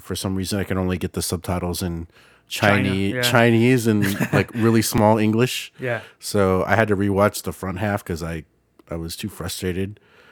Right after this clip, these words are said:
Speaker 1: Um, but yeah, uh, I don't see myself rewatching this one again.
Speaker 2: Yeah.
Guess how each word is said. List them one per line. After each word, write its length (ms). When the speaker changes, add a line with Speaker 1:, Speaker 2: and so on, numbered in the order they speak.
Speaker 1:
Um, 420
but 100
yeah, 240
uh, 440
I 40
don't 180
see 100
myself 360
rewatching 500
this 200
one 120
again. 460
Speaker 2:
Yeah. 140